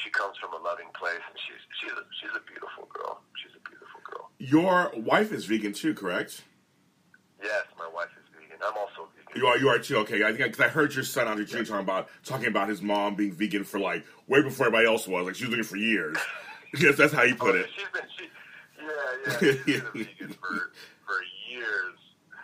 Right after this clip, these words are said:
Speaker 1: You know.
Speaker 2: Yeah, that, that's what he
Speaker 1: She's been
Speaker 2: said.
Speaker 1: a vegan for years.
Speaker 2: Because
Speaker 1: Yeah.
Speaker 2: it's funny, 'cause
Speaker 1: Yeah.
Speaker 2: I'm on, I'm on, um, for health reasons, I, my doctor put me on this diet right now, this, I should say this regime right now, where I'm doing no sugar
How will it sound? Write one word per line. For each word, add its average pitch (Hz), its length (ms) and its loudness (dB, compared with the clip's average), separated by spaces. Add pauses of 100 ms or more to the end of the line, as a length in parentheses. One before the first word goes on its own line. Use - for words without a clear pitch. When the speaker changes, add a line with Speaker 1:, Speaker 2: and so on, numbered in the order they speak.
(640)
Speaker 1:
You 87 160 -10
know. 87 280 -4 (200)
Speaker 2:
Yeah, 90 320 2
that, 104 80 -6
that's 110 180 0
what 107 80 0
he 110 60 2
Speaker 1:
She's 107 120 -6
been 82 100 -2
Speaker 2:
said. 76 80 -2
Speaker 1:
a 78 180 -4
vegan 82 300 -10 (100)
for 78 160 -4
years. 78 320 -8 (460)
Speaker 2:
Because 147 260 4
Speaker 1:
Yeah. - 320 -2
Speaker 2:
it's 151 100 0
funny, - 320 2
'cause 131 160 0
Speaker 1:
Yeah. - 60 -8 (100)
Speaker 2:
I'm 151 200 6
on, 156 260 0
I'm 135 240 4
on, 143 460 -2
um, 107 420 0
for 113 240 -2
health 139 300 2
reasons, 107 420 0
I, 107 160 -2
my 110 160 2
doctor 107 300 -2
put 110 180 -12
me 104 60 0
on 101 220 -2
this 101 180 -4
diet 104 460 0
right 90 200 -4
now, 85 280 -6
this, 95 180 -8 (100)
I 104 80 0
should 101 160 -6
say 110 120 -2
this 95 120 -8
regime 95 360 -2
right 90 180 -2
now, 87 160 -2
where 92 180 -2
I'm 95 140 -2
doing 101 240 0
no 92 160 -2
sugar 85 640 -4